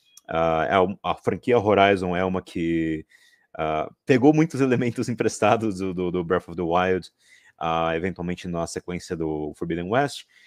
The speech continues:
Ah, a franquia Souls, que te-, obte-, te-, obteve aí um resultado muito bom com, com Elden Ring.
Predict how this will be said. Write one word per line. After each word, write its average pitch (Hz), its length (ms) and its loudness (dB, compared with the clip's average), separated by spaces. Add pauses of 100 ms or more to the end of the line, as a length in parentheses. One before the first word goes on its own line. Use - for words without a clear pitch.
(220)
Ah, 82 420 0 (640)
a - 80 -6
franquia 98 560 0 (160)
Souls, - 640 0 (100)
que 92 240 -10 (1200)
te-, 117 80 4
obte-, 113 400 0
te-, 110 160 2
obteve 107 720 4
aí 92 280 2
um 90 100 -6
resultado 92 400 -6
muito 98 320 -6
bom 98 400 2
com, 92 260 -8
com 90 200 -8
Elden 90 220 -4
Ring. 147 260 -4